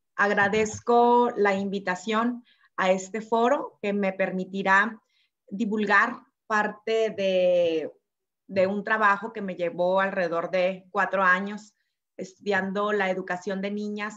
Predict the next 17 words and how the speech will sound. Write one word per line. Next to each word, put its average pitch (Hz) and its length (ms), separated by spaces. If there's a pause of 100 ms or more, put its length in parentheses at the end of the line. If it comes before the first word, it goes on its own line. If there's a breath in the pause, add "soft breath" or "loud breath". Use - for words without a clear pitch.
en 185 140
los 180 160
colegios 175 420
católicos 185 880
de 190 260
Baja 185 280
California, 214 800
en 196 160
donde 175 640 (360)
tuve 214 160
la 214 80
fortuna 214 480
de 208 120
que 202 80
la 185 120
doctora 190 540
Elba 196 440